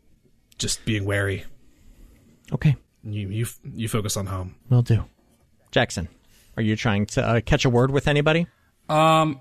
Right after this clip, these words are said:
Speaker 3: would Colonel Coppersot be the quartermaster of this venture?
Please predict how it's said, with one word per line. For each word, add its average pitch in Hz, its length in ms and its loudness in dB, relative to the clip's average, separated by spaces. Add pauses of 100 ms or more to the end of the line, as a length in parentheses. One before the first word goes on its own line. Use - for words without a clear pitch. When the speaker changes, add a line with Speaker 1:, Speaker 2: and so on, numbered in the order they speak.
Speaker 3:
would 165 300 0
Colonel 262 320 2
Coppersot 190 680 0
be 170 100 0
the 170 100 0
quartermaster 190 800 -2
of 202 120 -6
this - 480 -6 (300)
venture? 208 540 -2